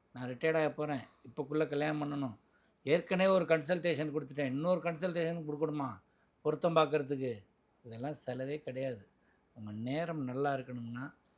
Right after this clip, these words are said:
ஜோதிடர் நல்லவர் அப்படின்னு நீங்க முடிவு பண்ணிட்டீங்கன்னா, ஜோதிடர் சொல்வதை கேட்டு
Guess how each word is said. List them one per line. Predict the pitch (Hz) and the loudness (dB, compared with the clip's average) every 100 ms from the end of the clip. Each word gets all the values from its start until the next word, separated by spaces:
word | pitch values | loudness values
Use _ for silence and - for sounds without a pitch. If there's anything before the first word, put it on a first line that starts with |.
| _ _ - | _ _ -8
ஜோதிடர் | 143 165 165 151 139 | -4 -2 -2 0 0
நல்லவர் | 117 127 131 151 160 151 151 | -2 -4 0 6 8 8 4
அப்படின்னு | - 123 131 | 0 -2 0
நீங்க | 139 127 | 0 -2
முடிவு | 123 139 131 123 | -2 -4 -6 -8
பண்ணிட்டீங்கன்னா, | 120 120 135 - _ _ _ _ - | -10 -12 -12 -16 _ _ _ _ -4
ஜோதிடர் | 147 156 160 147 | -2 -2 -2 -4
சொல்வதை | - 123 123 123 117 - | -4 -8 -6 -8 -10 -10
கேட்டு | - 147 151 - | -4 -2 -4 -12